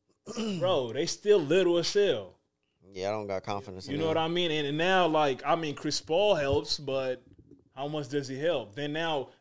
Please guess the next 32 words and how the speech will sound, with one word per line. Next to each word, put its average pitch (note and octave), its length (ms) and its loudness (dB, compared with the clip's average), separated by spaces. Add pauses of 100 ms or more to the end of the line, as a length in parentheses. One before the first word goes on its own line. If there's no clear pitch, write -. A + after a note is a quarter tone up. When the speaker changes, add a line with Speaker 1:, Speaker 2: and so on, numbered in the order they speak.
Speaker 1:
Draymond D#3+ 420 -4
is D#3+ 140 0
older, C#3+ 420 2 (920)
Clay's D#3+ 460 0
Speaker 2:
Yeah. C#3+ 60 0
Speaker 1:
older. C3+ 440 -2 (200)
You C3+ 100 -20
know, B2+ 140 -2
I C#3 100 2
think D#3+ 240 -4
Steph D#3+ 340 0
ain't C#3+ 140 -6
gonna C3+ 140 -6
regress B2+ 360 -6
too D#3+ 180 -8
much. B2 260 -12
So A2+ 440 -8 (400)
Looney's F3+ 640 2
twenty-seven, F3 760 0
but D#3 140 -2
my D3 160 -6
nigga D3+ 300 -8
feels C#3+ 300 -4
like B2+ 200 -6
he's C#3+ 240 -8
a A#2+ 200 -8 (220)
Speaker 2:
<laughs> - 240 -20
Thirty-six. C3+ 800 2
Speaker 1:
<laughs> - 840 8 (400)
Speaker 2:
Oh, A#2+ 200 2
Speaker 1:
So, D3 120 6
Speaker 2:
man. C#3 840 2